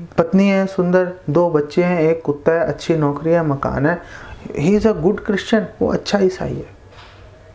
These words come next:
फल से पता चल रहा है कि अगर अच्छा ईसाई नहीं होता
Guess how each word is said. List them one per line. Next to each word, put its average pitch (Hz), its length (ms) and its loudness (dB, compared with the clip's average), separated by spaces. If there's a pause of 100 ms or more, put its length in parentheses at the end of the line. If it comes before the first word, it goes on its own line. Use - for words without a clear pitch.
(1200)
फल 269 200 4
से 294 140 4
पता 247 260 2
चल 220 160 2
रहा 196 140 4
है 202 40 -2
कि 233 120 2
अगर 233 200 2
अच्छा 247 260 0
ईसाई 214 580 0
नहीं 220 120 0
होता 214 380 0